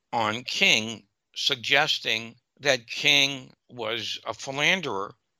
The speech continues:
and he was cheating on his wife in these various locations around the country. They then offered it to certain people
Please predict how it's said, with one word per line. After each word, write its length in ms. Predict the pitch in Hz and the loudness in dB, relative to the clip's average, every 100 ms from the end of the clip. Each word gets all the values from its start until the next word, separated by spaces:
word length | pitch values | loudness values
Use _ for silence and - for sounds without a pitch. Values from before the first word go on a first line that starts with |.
| - | 2
and 260 | 113 113 113 | 4 4 2
he 140 | 120 | -2
was 200 | 127 117 | -2 0
cheating 400 | - 135 131 131 | 4 6 4 4
on 140 | 131 | 2
his 160 | 131 113 | 2 -2
wife 400 | 110 110 104 - | 0 0 0 -2
in 60 | 120 | -2
these 200 | 113 104 | -2 0
various 440 | 110 104 104 104 | 0 2 2 0
locations 720 | 123 110 104 101 107 117 117 - - - _ - | 0 -2 -2 -2 -4 -4 -4 -6 -20 -20 _ -2
around 320 | 120 110 101 | 4 6 6
the 80 | 113 | 2
country. 480 | 117 175 196 - 87 | 0 0 0 -2 6
They 140 | 127 | 8
then 280 | 127 139 165 139 | 10 10 8 4
offered 440 | 147 190 214 - 101 | 2 2 2 -8 -8
it 260 | 90 - _ _ _ _ - - _ - | -10 -12 _ _ _ _ -20 -20 _ -6
to 540 | - 139 120 123 120 _ _ _ - | -2 0 -2 -4 -10 _ _ _ 2
certain 420 | - 139 139 139 | 2 4 0 -2
people 540 | - - 98 110 127 | -4 -2 -2 -4 -6